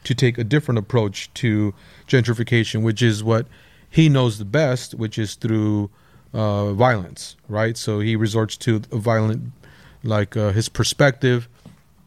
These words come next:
and what they were doing in the gang world, and he kind of influences other gangs from the area to say, "Hey, you know what? Instead of us going at it with each other, maybe we should,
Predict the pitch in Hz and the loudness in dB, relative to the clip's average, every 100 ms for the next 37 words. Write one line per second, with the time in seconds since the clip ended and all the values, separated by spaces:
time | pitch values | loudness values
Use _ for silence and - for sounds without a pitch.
0 | _ - - - 127 107 110 113 120 110 | _ -16 -14 -4 -2 0 0 0 0 0
1 | 101 113 110 104 101 123 131 120 110 110 | 2 0 2 0 0 2 2 2 2 0
2 | 107 113 107 123 113 110 101 - - - | 0 0 0 2 2 2 -2 -12 -20 -8
3 | - 139 123 120 120 113 113 104 113 120 | 2 2 4 2 2 0 -2 -2 -2 -2
4 | 110 104 113 113 107 110 104 113 110 107 | 0 0 0 0 0 -2 0 2 2 2
5 | 107 - 107 104 95 - - - 120 131 | -2 -2 0 0 -2 -12 -12 0 4 4
6 | 107 113 117 123 131 - _ _ 120 113 | 4 4 4 4 2 -2 _ _ 0 0
7 | - 139 127 113 120 117 - - - 113 | 2 4 4 2 0 0 -4 -10 -8 -2
8 | 123 120 120 120 117 107 107 - 143 127 | 0 2 2 0 -2 -6 -6 0 2 4
9 | 117 117 113 - _ - - 127 120 117 | 2 0 -4 -20 _ -4 0 2 2 2
10 | 113 110 - 113 | 2 0 0 0